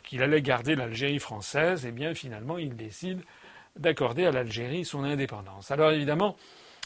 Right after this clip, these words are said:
ceci ne va pas se passer si facilement que ça. Il y a des pans entiers de l'opinion publique, et évidemment, les Français qui vivent en Algérie, les Français d'origine métropolitaine qui vivent en Algérie, qui sont des départements français à l'époque,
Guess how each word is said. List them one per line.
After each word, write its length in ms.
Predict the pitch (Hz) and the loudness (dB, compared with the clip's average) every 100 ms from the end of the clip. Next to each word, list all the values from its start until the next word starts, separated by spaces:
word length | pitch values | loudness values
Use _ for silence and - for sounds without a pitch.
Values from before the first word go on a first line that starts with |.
| - | -10
ceci 360 | - 139 202 170 | -6 -4 -2 0
ne 100 | 131 | 0
va 140 | 127 | 2
pas 200 | 147 135 | 2 2
se 160 | 120 120 | 0 -6
passer 460 | 117 120 - 113 | -6 -6 -6 -8
si 220 | 104 - 123 | -8 -12 -4
facilement 460 | 123 - 123 120 | -4 -4 -6 -6
que 80 | 120 | -6
ça. 220 | - 214 | 2 2
Il 200 | 165 120 | 4 0
y 100 | 127 | 4
a 320 | 160 160 135 | 6 6 2
des 120 | 113 110 | -4 -6
pans 260 | - 143 | -2 0
entiers 260 | 147 - 165 | 0 0 0
de 60 | |
l'opinion 360 | 127 113 117 110 | 0 -6 -8 -8
publique, 420 | 101 135 233 - | -8 -4 -4 -6
et 240 | - 165 170 143 | -2 -2 -2 -4
évidemment, 580 | 147 156 156 147 160 165 | -2 0 4 4 6 4
les 120 | 120 | 2
Français 600 | 110 120 120 - 151 139 - - - _ | -6 -8 -8 0 2 2 -2 -20 -20 _
qui 120 | - | -14
vivent 280 | 110 143 151 - | -6 -4 -4 -6
en 100 | 117 | -8
Algérie, 400 | 120 127 185 240 | -6 -4 -4 -2
les 80 | 147 | -4
Français 320 | - 123 135 | -6 -8 -6
d'origine 360 | 120 117 127 | -4 -4 -6
métropolitaine 680 | 120 110 131 127 120 120 131 | -6 -8 -8 -8 -8 -6 -8
qui 140 | 113 117 | -8 -12
vivent 180 | 120 - | -12 -10
en 100 | 117 | -10
Algérie, 480 | 117 123 160 220 254 - - - - | -10 -2 0 0 -2 -10 -20 -20 -20
qui 100 | - | -14
sont 160 | - 127 | -10 -8
des 120 | 107 | -6
départements 640 | 117 135 131 - 190 233 220 | -2 2 2 2 0 0 -2
français 380 | - 143 - | -6 -8 -6
à 60 | 180 | -6
l'époque, 440 | 135 - 226 - | -6 -8 -10 -12